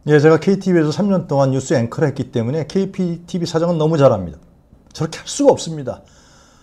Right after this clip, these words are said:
저 국회에서 국정감사 받는 기구거-, 기관이거든요. 어, 그리고 우리 세금을 쓰는 곳인데 저렇게 할 수가 없어요. 저걸 전 하종대 원장이라는 사람, 동아일보 논설위원 했던 사람,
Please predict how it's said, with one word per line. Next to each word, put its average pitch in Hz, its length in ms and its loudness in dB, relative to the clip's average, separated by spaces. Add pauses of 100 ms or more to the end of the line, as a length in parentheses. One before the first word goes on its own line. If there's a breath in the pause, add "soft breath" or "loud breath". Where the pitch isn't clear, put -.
(640 soft breath)
저 175 120 0
국회에서 190 340 2
국정감사 180 560 4
받는 123 300 2
기구거-, 104 480 -6
기관이거든요. 131 800 0 (640)
어, 180 80 -10 (240)
그리고 175 160 0
우리 170 160 0
세금을 202 400 2
쓰는 165 280 -4
곳인데 120 500 0
저렇게 - 280 -4
할 - 80 -14
수가 285 240 -2
없어요. 165 440 -4 (580 soft breath)
저걸 208 320 4
전 180 360 2
하종대 202 440 2
원장이라는 151 580 4
사람, 120 240 2
동아일보 135 480 4
논설위원 131 500 2
했던 113 260 -4
사람, 95 340 -6